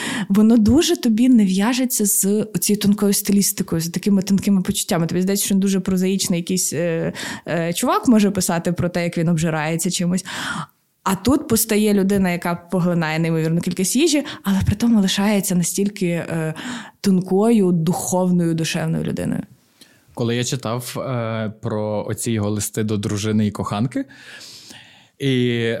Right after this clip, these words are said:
Speaker 2: також було вказано, що, е, в певний момент оці листи стали фактично ідентичними,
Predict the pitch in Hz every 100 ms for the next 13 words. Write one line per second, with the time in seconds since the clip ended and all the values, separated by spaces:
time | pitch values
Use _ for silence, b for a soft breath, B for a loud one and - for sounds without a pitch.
0 | 120 139 131 120 123 120 107 117 117 120
1 | 117 - 127 117 113 110 - 120 - 117
2 | 120 113 107 110 107 98 113 101 - 110
3 | - 107 104 101 - 110 - - 110 104
4 | 110 104 101 165 - 240